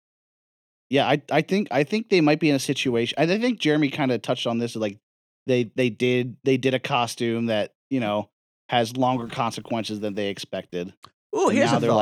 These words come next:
Speaker 1: like, "When does this come back?"
Speaker 2: What if it's the opposite? They shave it down and they don't want it to grow back.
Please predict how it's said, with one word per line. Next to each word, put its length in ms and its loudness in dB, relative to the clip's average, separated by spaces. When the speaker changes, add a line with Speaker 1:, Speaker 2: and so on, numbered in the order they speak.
Speaker 1:
like, 20 -18
"When 200 2
does 160 2
this 160 -2
come 220 -2
back?" 460 -4
Speaker 2:
What 160 4
if 100 2
it's 140 0
the 120 4
opposite? 460 2
They 120 0
shave 240 0
it 100 0
down 240 4
and 100 0
they 120 2
don't 260 2
want 160 0
it 80 -6
to 80 -6
grow 200 -2
back. 200 -10